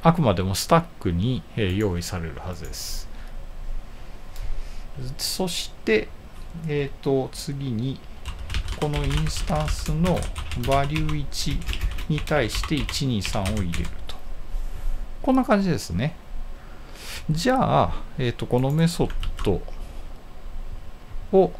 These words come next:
えー、テストするみたいな感じでやりますかね。こう、はい、あの、いつも通りテストコードをここを解析する、このメソッドを解析するようにします。で、えっと、変換すると。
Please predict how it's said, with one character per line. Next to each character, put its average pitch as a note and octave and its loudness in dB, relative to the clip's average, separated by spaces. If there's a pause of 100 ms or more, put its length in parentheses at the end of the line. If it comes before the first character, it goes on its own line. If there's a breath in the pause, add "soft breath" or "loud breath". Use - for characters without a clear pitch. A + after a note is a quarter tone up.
(600 loud breath)
え G2 4
ー、 F2 -2
テ A#2 2
ス - -4
ト F2 -2
す - -4
る F#2 2
み F#2+ 4
た F#2 2
い - 2
な E2+ 0
感 F2 -2
じ F#2 -2
で B2+ 0
や A2 2
り E2+ 0
ま D#2 -4
す - -8
か - -8
ね。 B2 -2 (420)
こ A2+ 2 (200)
う、 - -4
は B2+ 0
い、 A#2 -4 (100)
あ A#2 2
の、 A#2 2
い A#2+ 0
つ D#3 6
も C3 8
通 B2 6
り F2 2
テ A2 0
ス - -8
ト A2+ -2
コ G#2 2
ー F2+ 0
ド F#2 2
を A2+ 0
こ A2+ -2
こ C3 6
を B2+ 2
解 A2 2
析 F#2 -2
す - -4
る、 E2+ -2
こ - 0
の C#3+ 2
メ D3 2
ソ - 0
ッ F#2+ 0
ド G2+ -2
を - -2
解 F#2 -2
析 F2 -6
す - -4
る F2+ -2
よ F2+ -2
う - -2
に G2+ 2
し - 2
ま E2+ 4
す。 - -2 (2500 loud breath)
で、 F3+ 4
え C3 4
っ - 2
と、 A#2+ 2
変 A2 2
換 F#2+ 2
す - -2
る - -8
と。 - -8